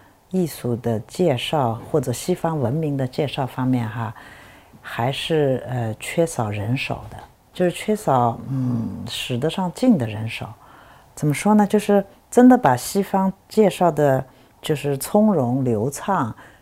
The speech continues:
可读性很高。像这种读本也好，音频节目也好，就是这种读本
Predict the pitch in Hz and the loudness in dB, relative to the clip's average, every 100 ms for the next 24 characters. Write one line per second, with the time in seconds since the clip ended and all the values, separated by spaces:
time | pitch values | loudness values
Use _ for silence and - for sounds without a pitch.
0 | - - 131 120 156 - 196 - 113 107 | -10 -2 0 2 0 0 -4 -2 -6 0
1 | 175 180 185 175 - - _ - 185 180 | 2 4 2 -2 -20 -20 _ -4 -2 2
2 | 247 165 131 123 127 170 - 117 113 113 | 2 2 -2 -2 -2 -2 0 0 2 0
3 | 117 - 110 110 160 180 - 151 135 143 | -2 -4 -4 -2 -2 -4 -4 -8 -4 -4
4 | 160 127 123 202 202 214 175 135 131 160 | -2 -2 -2 0 2 0 0 -2 -4 -2
5 | 131 | -2